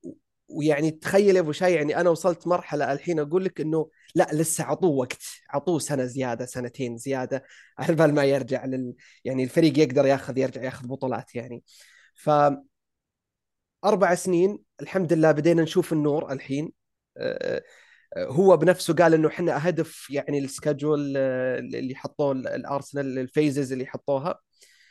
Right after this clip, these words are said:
آه، صحيح إنه ممكن تجيك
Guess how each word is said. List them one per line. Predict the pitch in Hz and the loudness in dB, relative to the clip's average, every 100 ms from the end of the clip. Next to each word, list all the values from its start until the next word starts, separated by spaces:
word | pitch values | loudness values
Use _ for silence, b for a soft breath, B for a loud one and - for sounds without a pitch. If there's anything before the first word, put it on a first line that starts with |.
| b b b - | b b b -10
آه، | 135 131 131 127 123 107 - _ _ _ - | -6 -2 -2 -2 -4 -6 -10 _ _ _ -16
صحيح | - 151 180 175 | -10 -2 2 2
إنه | 170 | 4
ممكن | 160 147 - 156 | 4 2 -2 -6
تجيك | 156 143 165 - | -6 -4 -4 -6